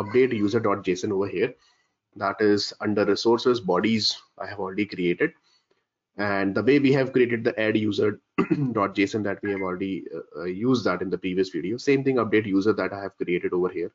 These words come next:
like that. Now what I'm gonna do, I'm going to create one simulation class. And this time, let's see, I simple write, this is my update, update user, uh, simulation,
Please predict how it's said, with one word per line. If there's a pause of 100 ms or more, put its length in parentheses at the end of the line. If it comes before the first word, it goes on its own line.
like
that. (1000)
Now
what
I'm
gonna
do,
I'm
going
to
create
one
simulation
class. (1120)
And
this
time,
let's
see,
I
simple
write,
this
is
my
update, (300)
update
user, (960)
uh,
simulation,